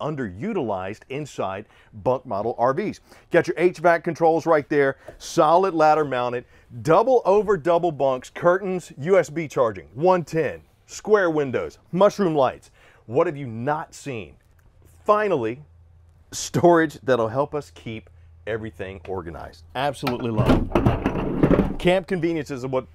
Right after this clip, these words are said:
the campsite reserve is all about. For example, right under your fridge is gonna be your voltage meter. If you get in here, try to run the slide out, and you think, "Oh, why is the slide not going?" You look down, it's eleven point seven. Obviously, your battery doesn't have enough juice. You need more power.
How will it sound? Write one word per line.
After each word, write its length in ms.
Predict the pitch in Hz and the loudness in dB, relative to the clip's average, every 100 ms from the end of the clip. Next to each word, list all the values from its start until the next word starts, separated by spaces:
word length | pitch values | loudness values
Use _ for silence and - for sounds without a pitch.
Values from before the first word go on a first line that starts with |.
| - | -20
the 60 | |
campsite 480 | 120 135 120 131 120 | -10 -10 -6 -6 -6
reserve 400 | 127 98 101 101 | -8 -8 -8 -8
is 120 | 95 | -6
all 180 | 101 98 | -4 -4
about. 340 | 101 123 131 - | -4 -4 -4 -6
For 140 | 110 | -4
example, 460 | 98 156 147 127 - - - - | -2 -4 -4 -8 -10 -20 -20 -6
right 300 | 95 120 135 - | -2 -2 -4 -6
under 240 | 131 139 | -4 -4
your 160 | 110 98 | -6 -8
fridge 440 | - 107 139 147 - | -4 -2 -4 -6 -12
is 140 | 120 | -10
gonna 160 | 104 131 | -8 -8
be 440 | 101 107 104 110 _ _ _ 123 | -10 -12 -12 -14 _ _ _ -10
your 100 | 131 | -6
voltage 440 | 156 220 151 107 | -6 -6 -12 -16
meter. 300 | 92 71 65 _ _ _ _ - | -18 -18 -20 _ _ _ _ -10
If 160 | 107 | -10
you 40 | 101 | -4
get 200 | 151 175 | -2 -2
in 100 | 156 | -2
here, 140 | 147 | -4
try 160 | 151 135 | -2 -2
to 80 | |
run 180 | 135 135 | -2 -6
the 60 | 110 | -6
slide 400 | - 131 127 120 | -6 -4 -2 -2
out, 100 | 117 | -4
and 80 | 107 | -6
you 60 | |
think, 180 | 120 110 | -10 -6
"Oh, 80 | 120 | -4
why 160 | 101 | -2
is 80 | 107 | -6
the 60 | 95 | -6
slide 260 | 117 107 | -4 -4
not 180 | 101 90 | -4 -8
going?" 240 | 95 92 90 | -6 -8 -6
You 100 | 101 | -6
look 140 | 120 | -2
down, 220 | 120 113 | -2 -2
it's 140 | 110 101 | -6 -12
eleven 400 | 101 107 117 107 | -10 -10 -10 -12
point 300 | 123 113 - | -14 -14 -10
seven. 380 | 117 110 113 - _ _ _ - | -8 -6 -8 -14 _ _ _ -12
Obviously, 400 | 80 90 - 107 | -12 -12 -14 -12
your 80 | 95 | -10
battery 300 | 92 98 98 | -8 -8 -10
doesn't 220 | 95 95 | -14 -12
have 160 | 95 | -14
enough 140 | 92 82 | -14 -14
juice. 380 | 131 180 185 - | -12 -12 -14 -18
You 120 | 110 | -16
need 160 | 104 98 | -14 -12
more 120 | 95 | -12
power. 400 | - 113 104 | -8 -6 -6